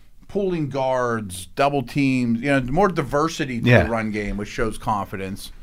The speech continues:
Speaker 1: Um, but I did see today, which after I read it, didn't shock me, but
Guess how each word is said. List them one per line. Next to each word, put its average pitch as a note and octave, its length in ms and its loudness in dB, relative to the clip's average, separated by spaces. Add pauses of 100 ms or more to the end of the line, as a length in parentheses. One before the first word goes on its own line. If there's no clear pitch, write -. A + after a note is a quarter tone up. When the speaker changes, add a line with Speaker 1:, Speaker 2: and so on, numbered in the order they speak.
(340)
Speaker 1:
Um, A2+ 560 0 (240)
but B2+ 140 0
I A#2+ 80 0
did F3 300 0
see D#3 220 -6
today, B2 460 -4
which G#2+ 300 -6
after A#2+ 280 -2
I G#2+ 40 2
read A#2 260 0
it, G#2+ 140 -4 (200)
didn't F3+ 220 4
shock C3 380 2
me, A2+ 180 0
but A2 280 -2